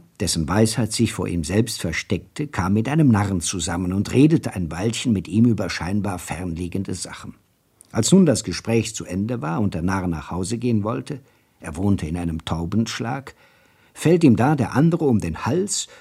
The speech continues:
küsst ihn und schreit: „Danke, danke, danke.“ Warum?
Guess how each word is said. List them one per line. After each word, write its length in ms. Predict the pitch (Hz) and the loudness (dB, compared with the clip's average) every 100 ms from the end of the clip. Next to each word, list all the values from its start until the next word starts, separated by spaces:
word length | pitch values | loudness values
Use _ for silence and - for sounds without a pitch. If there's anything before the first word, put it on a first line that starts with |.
| _ | _
küsst 340 | - 196 - 170 | 4 4 2 2
ihn 140 | 147 | 4
und 160 | 113 101 | 4 0
schreit: 420 | 123 147 120 - | 0 0 -2 -4
„Danke, 460 | 107 180 175 180 135 | 0 2 2 2 0
danke, 400 | 90 151 - 123 | 0 -2 0 -2
danke.“ 460 | 85 95 - - - _ _ _ _ _ _ _ _ _ _ _ _ _ - | -2 -6 -6 -10 -12 _ _ _ _ _ _ _ _ _ _ _ _ _ -16
Warum? 460 | 113 135 185 107 | -4 2 2 0